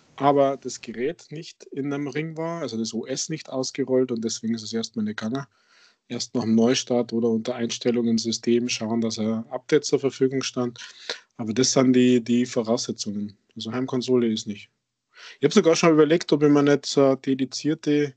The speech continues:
Xbox fürs Streamen, äh, bereitstelle. Und da bin ich jetzt unter dem neuen Einfluss, was mir dazu noch viel mehr bringt. Denn es hat tatsächlich jemand geschrieben in einem Kommentar auf irgendeiner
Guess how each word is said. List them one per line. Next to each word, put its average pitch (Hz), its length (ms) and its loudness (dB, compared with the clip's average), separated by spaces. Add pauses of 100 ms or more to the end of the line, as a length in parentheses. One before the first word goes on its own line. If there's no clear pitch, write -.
(540)
Xbox - 720 -4
fürs - 800 -4
Streamen, 131 640 -2 (120)
äh, 110 320 -6
bereitstelle. 120 640 0 (800)
Und 127 180 -6
da 131 80 2
bin 135 180 0
ich 143 40 2
jetzt 139 160 -2
unter 131 180 -4
dem 120 100 0
neuen 147 280 2
Einfluss, 175 720 -8 (1080)
was 127 200 -10
mir 127 120 -2
dazu 120 280 -2
noch 120 160 -2
viel 120 160 0
mehr 117 200 2
bringt. 151 360 -2 (640)
Denn 131 420 2
es - 240 -6
hat 135 260 -4
tatsächlich - 640 -4
jemand 151 340 0
geschrieben 160 500 -4
in 131 140 4
einem 120 120 0
Kommentar 120 760 0
auf 139 160 -4
irgendeiner 120 500 -6